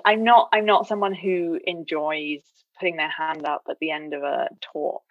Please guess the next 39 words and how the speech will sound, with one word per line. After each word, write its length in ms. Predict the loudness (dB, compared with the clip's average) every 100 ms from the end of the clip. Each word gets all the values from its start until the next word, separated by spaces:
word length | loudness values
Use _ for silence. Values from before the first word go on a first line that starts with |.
| -12
and 260 | -10 -8 -6
asking 380 | -4 -4 -6 -16
a 40 | -10
question 480 | -4 -4 -4 -8
in 160 | -10 -12
front 240 | -10 -10 -8
of 120 | -12 -10 -8
two 140 | -8
hundred 280 | -8 -12 -14
people. 380 | -8 -8 -4 -2
That's 240 | -2 -4 -10
just 240 | -8 -8 -8 _ _ _ _ _ _ _ _ _ -18 -18 -18 _ -8
<laughs> 260 | -6 -6 -2
not, 300 | 4 4 2 -8 -8 -2
that's 220 | 0 0
just 160 | 0 -4
not 180 | -4 -6
me. 280 | -10 -12 -18 _ -4
And 500 | -4 -4 -8 -10 -12 -20 _
for 140 | 4 6
a 60 |
little 260 | 6 6 6
while, 520 | 6 6 6 4 2 -2
I, 340 | -8 -8 -8 -10
I 100 | -10
sort 220 | -10 -12
of 60 | -6
really, 440 | -4 -2 -4 -6 _ _ _ -6
sort 140 | 2 4
of, 40 |
like, 160 | 4 6
really 240 | 6 4
pushed 340 | 0 -2 -2 -4
myself 360 | -2 0 -2 -2
to 80 |
try 240 | -14 -6 -6
and 140 | -6
do 180 | -4 2
it. 180 | 2